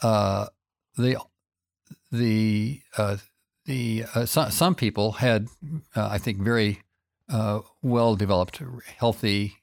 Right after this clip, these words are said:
good expectations. Um, each one of them, I think, uh, the, the, the wives adapted and handled,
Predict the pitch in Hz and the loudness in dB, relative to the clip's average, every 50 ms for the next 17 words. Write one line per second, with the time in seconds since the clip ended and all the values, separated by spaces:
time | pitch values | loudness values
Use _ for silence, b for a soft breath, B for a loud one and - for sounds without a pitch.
0 | _ _ - - 113 107 101 101 104 98 - - 101 90 - - 92 90 - - | _ _ -4 0 0 0 0 0 -4 -4 -4 -6 -6 -6 -6 -6 -6 -6 -6 -8
1 | 101 - - _ _ _ _ _ _ _ _ _ _ - 107 101 98 98 104 107 | -12 -14 -14 _ _ _ _ _ _ _ _ _ _ -2 2 2 4 2 2 0
2 | - - 185 180 - - 165 160 165 143 110 101 98 104 101 - - 113 107 - | 0 0 0 0 0 0 2 2 2 4 2 2 2 2 0 0 0 -2 -2 -2
3 | - - - - - 113 107 101 101 95 95 95 95 92 104 104 113 117 113 - | -4 -14 -14 -8 -4 -4 -2 -2 -2 -2 -2 -2 -4 -4 -6 -6 -8 -8 -8 -8
4 | 110 107 117 113 _ - 113 110 117 113 120 120 104 - - - - _ _ _ | -10 -10 -10 -10 _ -6 -6 -2 0 0 0 0 0 -2 -4 -6 -10 _ _ _
5 | _ _ _ _ _ _ _ - 165 110 95 117 117 117 113 107 - 117 95 104 | _ _ _ _ _ _ _ -4 -2 -2 2 4 4 4 4 4 2 0 2 2
6 | 104 98 - - 113 117 117 117 110 104 104 95 - | 0 -2 -2 0 0 2 2 2 2 2 0 0 -4